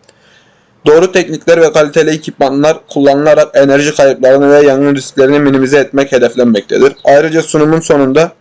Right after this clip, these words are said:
uygulamalı örnekler bağlantıların nasıl sağlam ve güvenli yapılacağı gösterilecektir.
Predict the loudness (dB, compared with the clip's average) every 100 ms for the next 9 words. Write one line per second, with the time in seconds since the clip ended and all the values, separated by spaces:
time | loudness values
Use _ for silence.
0 | _ _ _ _ _ _ _ _ 2 2
1 | 4 2 4 2 2 0 0 0 4 2
2 | 2 0 0 0 0 -2 -2 -2 0 0
3 | 0 2 2 2 2 0 0 0 0 -2
4 | 0 0 2 -2 -8 -14 -14